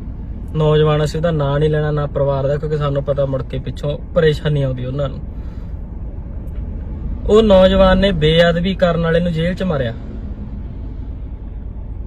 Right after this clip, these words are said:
ਉਹਦੇ ਪਿੱਛੇ ਪੁਲਿਸ ਪੈਂਦੀ ਆ ਤੇ ਪੁਲਿਸ ਤੋਂ ਖਹਿੜਾ ਛੁਡਾਉਣ ਲਈ ਜਾਂ ਜ਼ਮਾਨਤ ਕਰਾਉਣ ਲਈ ਕਿਵੇਂ ਵੀ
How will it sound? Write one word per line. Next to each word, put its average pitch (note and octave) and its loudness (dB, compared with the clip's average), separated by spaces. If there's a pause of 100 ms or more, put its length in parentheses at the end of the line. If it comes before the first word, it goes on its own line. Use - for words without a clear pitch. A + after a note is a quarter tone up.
(840)
ਉਹਦੇ G3+ 6
ਪਿੱਛੇ G#3+ 2
ਪੁਲਿਸ F#3+ 4
ਪੈਂਦੀ G3 2
ਆ G3+ 2
ਤੇ G#3 0
ਪੁਲਿਸ F#3 2
ਤੋਂ F#3+ -2
ਖਹਿੜਾ F#3+ 2
ਛੁਡਾਉਣ F#3 2
ਲਈ F#3 2
ਜਾਂ F3+ 2
ਜ਼ਮਾਨਤ E3+ -2
ਕਰਾਉਣ F3 2
ਲਈ F3+ -2
ਕਿਵੇਂ G3 -2
ਵੀ F#3 -4